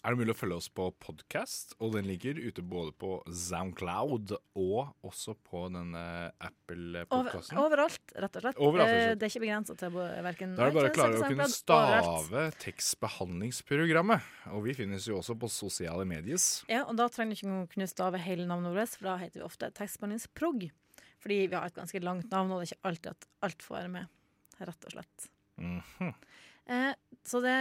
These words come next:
Speaker 2: gjør du. Lik oss, følg oss og del oss, og så er vi tilbake om ei uke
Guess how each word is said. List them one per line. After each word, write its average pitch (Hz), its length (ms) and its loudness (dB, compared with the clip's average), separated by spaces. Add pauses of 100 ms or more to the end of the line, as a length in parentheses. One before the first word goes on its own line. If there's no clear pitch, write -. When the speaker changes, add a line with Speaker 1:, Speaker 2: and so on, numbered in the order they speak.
Speaker 2:
gjør 226 160 4
du. 262 240 2
Lik 254 280 -4
oss, 254 200 0
følg 220 280 2
oss 220 240 2
og 175 220 -4
del 214 280 4
oss, 262 260 0
og 226 80 -2
så - 160 -2
er 247 160 2
vi 233 60 0
tilbake 196 420 0
om 180 160 -6
ei 175 160 -6
uke 180 220 -4